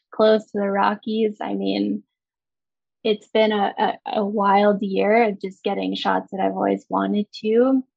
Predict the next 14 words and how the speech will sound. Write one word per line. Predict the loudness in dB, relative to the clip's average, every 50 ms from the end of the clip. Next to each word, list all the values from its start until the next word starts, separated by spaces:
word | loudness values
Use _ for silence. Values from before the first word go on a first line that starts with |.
| _ _ _ _ _ _ _ _ _ _ _ _ _ _ _ _ _ _ _ _ -4
And | -2 0 0 0 0 0 -2 -2 -6 -6 -2
I'm | -2 -2 0
gonna | 0 -2 -2 -2
continue | -4 -4 -4 -4 -4 -4 -2 -2 -2 -2
to | -4 -6
do | -4 0 2 2
that. | 4 4 4 4
I | 2 2
have | 0 0 -4
a | -4
long | -2 -2 -2 -2 -2 -4 -6
list | -6 -6 -6 -6 -6 _ -4
on | -4 -2 -2 -4
my | -4 -6